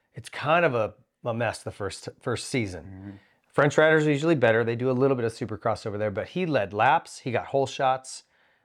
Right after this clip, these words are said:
Speaker 1: He was decent in the whoops. He wasn't amazing, but he was getting through 'em. Like, technically, he had good timing, and, I mean, I thought, "Man, this kid is just a little bit of experience away from being a contender."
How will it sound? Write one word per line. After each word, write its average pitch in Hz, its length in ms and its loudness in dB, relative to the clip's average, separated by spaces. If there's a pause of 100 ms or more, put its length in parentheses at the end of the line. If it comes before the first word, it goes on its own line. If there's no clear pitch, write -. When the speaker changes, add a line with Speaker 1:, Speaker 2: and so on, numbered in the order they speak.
Speaker 1:
He 127 180 -4
was 120 200 -2
decent 160 440 0
in 185 100 4
the 143 60 2
whoops. 131 280 -2
He 156 80 -4
wasn't 131 280 0
amazing, 135 640 -4
but 117 120 -6
he 156 140 -2
was 151 100 -2
getting 120 260 -4
through 151 320 0
'em. 156 100 -2
Like, 131 260 0 (1000)
technically, 156 520 4
he 139 100 0
had 104 160 -2
good 98 160 -10
timing, 180 720 -2
and, 104 360 -6 (380)
I 135 80 -2
mean, 127 160 -4
I 120 100 0
thought, 120 200 -4
"Man, 127 180 -2
this 127 160 -6
kid 151 200 0
is 113 120 -2
just 113 320 -6 (200)
a 127 80 -2
little 123 200 0
bit 123 120 0
of 117 100 -2
experience 123 460 -4
away 120 200 0
from 107 200 -8
being 107 340 -4
a 92 40 -8
contender." 117 520 -6